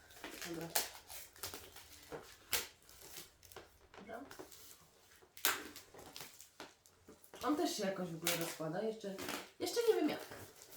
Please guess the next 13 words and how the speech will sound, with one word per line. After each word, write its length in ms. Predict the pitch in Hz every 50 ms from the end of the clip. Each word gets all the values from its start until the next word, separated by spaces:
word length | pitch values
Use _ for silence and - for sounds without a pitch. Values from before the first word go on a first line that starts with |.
| - - - - - - - - - -
Jeszcze 220 | 294 294 320 302
się 140 | 311 339 294
zastanawiam, 500 | 311 302 294 - 254 254 254 285 294 294
jak 140 | 269 247 262
go 80 | 277
w 80 | 240 233
ogóle 180 | 226 240 240
będę 200 | 240 233 214 214
otwierać 300 | 202 196 - 220 208 202
po 140 | 202 - 220
okienka. 500 | 196 - - 165 143 147 - - - - 196 190 185
No 60 | 202
ale 200 | 202 208 202 202